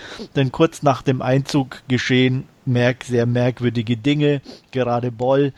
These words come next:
äh, bekommt immer wieder Visionen, sieht,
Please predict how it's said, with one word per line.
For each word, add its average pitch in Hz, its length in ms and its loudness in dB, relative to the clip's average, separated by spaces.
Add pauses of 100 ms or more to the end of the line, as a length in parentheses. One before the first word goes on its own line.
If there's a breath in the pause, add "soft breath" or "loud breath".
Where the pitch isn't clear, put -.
(320 loud breath)
äh, 131 180 2
bekommt 127 480 -2
immer 135 260 0
wieder 127 280 2
Visionen, 131 760 2 (220)
sieht, 131 540 -4